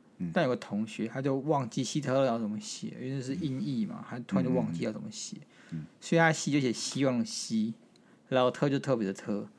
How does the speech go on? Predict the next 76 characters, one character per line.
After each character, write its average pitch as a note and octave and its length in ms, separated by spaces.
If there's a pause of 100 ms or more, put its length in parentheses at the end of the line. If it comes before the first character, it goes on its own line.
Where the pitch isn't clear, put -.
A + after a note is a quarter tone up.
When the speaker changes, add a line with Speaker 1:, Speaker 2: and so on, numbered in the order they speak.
(160)
Speaker 2:
乐 C3 280
就 A#2+ 60
是 B2 80
快 - 220
乐 B2 100
的 G#2 100
乐。 G#2 320 (460)
然 B2 140
后 B2+ 40
就 D#3+ 140
有 C#3 120
同 A#2+ 180
学 B2 80
说 C#3+ 140
：“老 C3+ 120
师， F3+ 300
那 E3+ 120
个 F3+ 120
谁 D#3 160
谁 D#3 100
谁 D#3 160
写 B2+ 340
这 G#2+ 140
个 D3 120
希 D#3 180
特 D3 180
勒 D3 140
可 - 140
不 B2+ 100
可 A#2 240
以？” A2+ 240 (540)
老 A#2 100
师 B2 100
就 C3+ 120
说， C3 360 (540)
因 D3+ 80
为 C#3+ 40
全 C3 200
都 C3 60
在 C3 40
笑， A2+ 460
<laughs> - 60
然 C3 100
后 D3 240
说 D#3 260 (460)
：“又 F#3 120
是 F3 80
希 E3 280
望 D3 140
的 C#3 40
希， C#3+ 200
又 C#3+ 80
是 D3 100
快 C#3 200
乐 C#3 100
的 A#2 80
乐。” A#2 360 (680)
那 C#3 80
老 A2+ 80
师 A#2 80
就 C3 100
说 C3 240
：“哦， G#3+ 160
可 A3+ 140
以 G#3+ 80
啊， G#3 80
可 G#3+ 100
以 G#3 80
啊， F#3 300
这 - 180
是 E3 240
音 F#3 200
译 F#3+ 220
嘛， - 200 (100)
这 F#3 80
个 E3+ 100